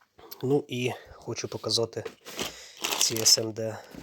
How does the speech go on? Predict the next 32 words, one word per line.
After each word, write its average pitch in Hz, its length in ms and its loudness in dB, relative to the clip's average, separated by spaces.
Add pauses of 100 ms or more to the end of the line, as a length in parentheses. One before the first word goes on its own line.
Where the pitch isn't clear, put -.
(1700)
світлодіоди. 120 760 4
Ось 110 260 -2
вони, 110 140 -10
дивіться. 110 480 -2 (1080)
Я 113 100 -6
замовляв 113 400 0
на 113 100 0
Аліекспрес, 117 680 2
от 110 100 -4
вони, 107 260 0 (840)
така - 220 -8
прям 104 240 -6
бабінка. 110 520 0 (240)
Я 151 100 4
вже 104 100 6
не 107 80 -2
пам'ятаю, - 340 -4
п'ятдесят 110 300 -2
штук, 113 200 -6
здається, 127 340 -6
тут. - 180 -8 (880)
Три - 140 2
кольори. 104 320 -2
Можна 113 340 2 (180)
синій, 135 460 4
зелений, 113 360 0
червоний. 98 460 -4 (160)
Я 123 220 -2 (240)
під'єднав 113 460 -2 (480)
зелений, 127 420 0
тому 110 200 -2
що - 200 -4